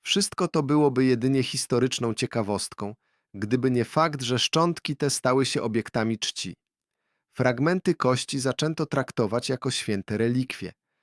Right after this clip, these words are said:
Tysiące ludzi odbywa pielgrzymki, aby zobaczyć żebro, kość udową czy kawałek czaszki. I w ten sposób wiara wielu ludzi została odżywiona. Ale co to mówi o relacji pomiędzy ciałem i duchowością?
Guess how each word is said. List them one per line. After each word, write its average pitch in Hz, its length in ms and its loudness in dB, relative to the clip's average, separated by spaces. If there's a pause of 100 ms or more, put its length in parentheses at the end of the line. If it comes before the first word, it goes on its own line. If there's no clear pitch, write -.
(220)
Tysiące 170 540 0
ludzi 151 300 4
odbywa 127 420 0
pielgrzymki, 107 760 -2 (320)
aby 120 200 0
zobaczyć 123 520 2
żebro, 104 520 0 (280)
kość 143 320 0
udową 104 560 -2
czy - 140 -4
kawałek 104 460 -2
czaszki. - 480 -2 (580)
I 127 80 -2
w - 80 -10
ten 175 200 0
sposób 170 500 -2
wiara 151 360 2
wielu 131 280 2
ludzi 127 300 2
została 117 480 0
odżywiona. 101 680 -4 (500)
Ale 117 200 0
co - 180 -2
to 180 160 -2
mówi 160 320 0
o 123 140 0
relacji 120 540 2
pomiędzy 123 460 -2
ciałem 117 440 2
i 113 80 -8
duchowością? 107 760 -4